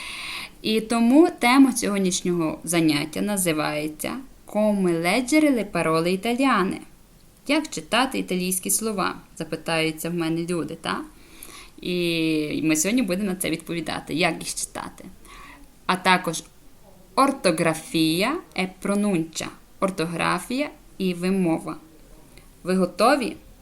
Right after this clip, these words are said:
Давайте тоді починаємо. Правила читання в італійській мові, вони насправді не є дуже важкі. Але, е, може, ви дуже часто чули від людей, навіть, що вони говорять,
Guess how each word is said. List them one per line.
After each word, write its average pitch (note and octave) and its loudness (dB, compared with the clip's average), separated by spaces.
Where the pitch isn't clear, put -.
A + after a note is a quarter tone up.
Давайте C#4+ 2
тоді G#3+ -4
починаємо. F3+ -2
Правила D#4+ 8
читання B3+ 4
в F#3+ 0
італійській F#3 0
мові, D#3 2
вони G3 4
насправді A3+ 2
не G3+ 0
є G3+ -2
дуже E3+ -2
важкі. - -2
Але, A3 4
е, G3+ 6
може, C4 2
ви B3 2
дуже A#3 -2
часто A3+ -2
чули G#3+ 0
від F#3+ -2
людей, A#3 2
навіть, F3+ 4
що - -2
вони G#3+ 0
говорять, F#3+ 0